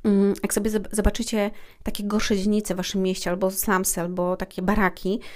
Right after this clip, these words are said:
to tam żyją ludzie z, z specyficzną mentalnością i oni tam czasami żyją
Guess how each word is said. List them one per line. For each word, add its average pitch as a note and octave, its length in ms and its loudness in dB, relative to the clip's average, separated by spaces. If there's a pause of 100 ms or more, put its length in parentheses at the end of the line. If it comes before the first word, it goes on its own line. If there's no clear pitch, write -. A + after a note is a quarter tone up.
(220)
to G#3+ 80 -4
tam A3+ 240 2
żyją A3+ 220 2
ludzie A3+ 340 0
z, - 160 -8
z A3 160 -8
specyficzną - 580 -2
mentalnością G3 680 0
i G3 100 2
oni G#3+ 140 2
tam A3+ 140 -2
czasami A3 300 -2
żyją A3 260 0